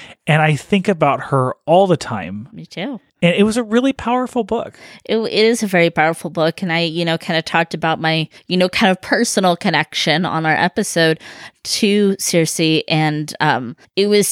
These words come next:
Speaker 2: transformative in a way. It was kind of a full circle moment for me getting to read this novel by Madeline Miller.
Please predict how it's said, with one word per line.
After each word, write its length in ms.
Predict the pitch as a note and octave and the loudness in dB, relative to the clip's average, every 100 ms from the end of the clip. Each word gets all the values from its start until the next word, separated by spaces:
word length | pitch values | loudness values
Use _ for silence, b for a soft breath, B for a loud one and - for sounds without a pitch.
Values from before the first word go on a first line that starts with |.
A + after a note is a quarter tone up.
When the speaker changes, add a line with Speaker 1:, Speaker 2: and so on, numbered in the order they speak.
| - | -2
Speaker 2:
transformative 920 | - A#3 G#3+ - F#3 F3+ F#3 G3+ F#3+ | 0 2 0 0 2 2 2 2 2
in 80 | F3+ | 0
a 60 | |
way. 260 | E3 E3 D3+ | 2 2 2
It 40 | |
was 160 | C#3 - | 0 -4
kind 220 | - F3+ | -2 -2
of 80 | E3+ | -2
a 60 | |
full 280 | D#3+ - E3+ | -6 -2 -2
circle 440 | - - E3 - D#3+ | -2 -2 -2 -2 -6
moment 500 | E3 D#3 E3 E3 - | -2 -2 -2 -6 -6
for 120 | F3 | -6
me 320 | E3 D#3+ D#3+ B _ | -4 -4 -6 B _
getting 240 | F3+ F3 E3+ | -2 0 -2
to 120 | F3 | -2
read 240 | E3+ E3+ | 0 0
this 220 | D#3+ D#3+ F3 | 0 0 2
novel 580 | D#3+ D#3 E3 D#3+ D#3 - | 2 2 2 0 -2 0
by 120 | D#3 | 0
Madeline 440 | D3+ C#3+ D3+ D3+ | 2 0 -2 -6
Miller. 400 | D3+ D3+ D3+ D3+ | -4 -2 0 -2